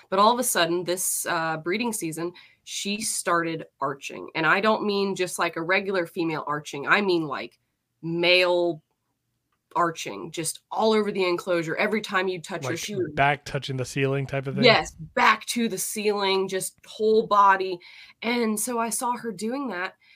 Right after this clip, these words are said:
Speaker 1: And it was actually when I offered her food once, she started arching for the first time like that. And I was like,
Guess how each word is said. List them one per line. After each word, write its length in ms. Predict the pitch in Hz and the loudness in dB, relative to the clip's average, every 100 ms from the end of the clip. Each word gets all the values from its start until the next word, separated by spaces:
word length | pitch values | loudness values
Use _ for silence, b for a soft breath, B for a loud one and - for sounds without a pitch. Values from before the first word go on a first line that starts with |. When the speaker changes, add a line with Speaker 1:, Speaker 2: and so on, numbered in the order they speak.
| b | b
Speaker 1:
And 100 | 208 | 2
it 40 | |
was 80 | 226 | 4
actually 460 | 254 - 233 208 208 b | 4 2 -2 -2 -6 b
when 160 | - 208 | -2 0
I 100 | 190 | 4
offered 340 | 180 196 185 - | 4 2 0 -8
her 140 | 160 | -12
food 340 | - 254 269 175 | -8 -4 -4 -4
once, 360 | 165 170 - | -8 -6 -8
she 180 | - 196 | -6 -6
started 360 | 170 170 160 151 | -2 0 0 0
arching 440 | 165 170 - 143 - | 0 0 -4 -8 -10
for 100 | 131 | -14
the 80 | |
first 260 | 156 131 - | -10 -10 -6
time 180 | 151 160 | -4 -4
like 160 | 160 - | -6 -10
that. 160 | 165 | -10
And 80 | 226 | -8
I 20 | |
was 100 | 247 | -8
like, 120 | 247 | -10